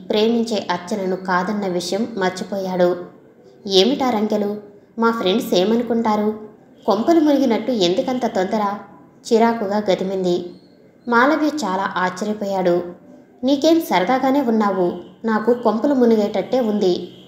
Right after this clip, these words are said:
అవతల మా నాన్న ముంగిపిల్లని చేసుకోమని నాన్న రభస చేస్తున్నాడు. ఇక అక్కడే ఉంటే నా మెడలోంచి చేసేటట్టున్నాడు. అందుకే పారిపోయి వచ్చాను."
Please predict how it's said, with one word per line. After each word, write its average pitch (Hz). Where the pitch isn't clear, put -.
అవతల 214
మా 196
నాన్న 180
ముంగిపిల్లని 220
చేసుకోమని 185
నాన్న 226
రభస 220
చేస్తున్నాడు. 185
ఇక 214
అక్కడే 202
ఉంటే 190
నా 226
మెడలోంచి 220
చేసేటట్టున్నాడు. 196
అందుకే 320
పారిపోయి 220
వచ్చాను." 180